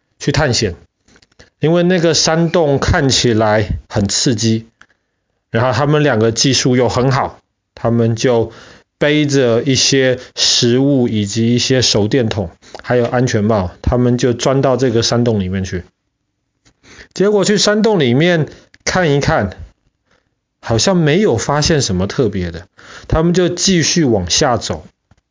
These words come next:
他们以为走到底了，然后就觉得，哎，这山洞好像空空的，没有什么值得看的一些东西。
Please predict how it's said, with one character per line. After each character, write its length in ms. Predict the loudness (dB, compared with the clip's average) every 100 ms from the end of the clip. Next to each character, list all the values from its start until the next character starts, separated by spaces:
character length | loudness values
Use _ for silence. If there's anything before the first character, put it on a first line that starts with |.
| _ _ _ -14
他 180 | -4 0
们 160 | 2 2
以 40 |
为 140 | 2
走 180 | 2 0
到 160 | 2 0
底 280 | 0 -2 -2
了， 220 | -6 -12 _ -20 -20 -20 _ _
然 140 | -2 0
后 120 | 0
就 140 | 0
觉 260 | 0 0 0
得， 260 | 2 0 2
哎， 200 | 0 -2 -6 -6
这 140 | -2
山 300 | 0 0 2
洞 160 | 0 0
好 160 | 0
像 180 | 0 -2
空 220 | -2 -2
空 260 | 0 0 0
的， 200 | 0 -4 -14 -20 -20 -12 -2
没 160 | 0
有 140 | 2 0
什 260 | 0 0
么 260 | 2 2 0 -6 -16 -16 -8
值 300 | -2 0 0
得 200 | 2 0
看 300 | 0 -2 0
的 100 | 2
一 120 | 2
些 160 | 0 0
东 200 | -2 -4
西。 260 | -6 -10